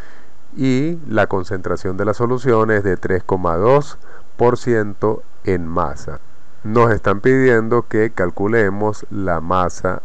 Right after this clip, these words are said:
de agua, en este caso es el solvente. Para ello vamos a utilizar la ecuación que nos dice que la suma del soluto más la suma del solvente nos da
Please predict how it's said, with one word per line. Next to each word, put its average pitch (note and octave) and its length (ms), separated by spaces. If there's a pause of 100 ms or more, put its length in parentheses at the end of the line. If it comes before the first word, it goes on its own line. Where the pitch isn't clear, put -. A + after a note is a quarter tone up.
(440)
de F#2 340
agua, G2+ 420
en F2 160
este E2+ 220
caso F#2 500
es B2 320 (180)
el F#2+ 200
solvente. D#2+ 840 (1080)
Para F#2+ 260
ello G#2 160
vamos A2+ 240
a A#2 40
utilizar A2 460
la G#2 100
ecuación G2+ 600 (640)
que A2+ 200
nos A#2 180
dice A2 420
que G#2 340
la F#2+ 300
suma G#2+ 680
del G2+ 420
soluto F#2+ 640
más F2 180
la E2+ 140
suma F#2 360
del F#2+ 120
solvente A2+ 580
nos E2 180
da G2+ 240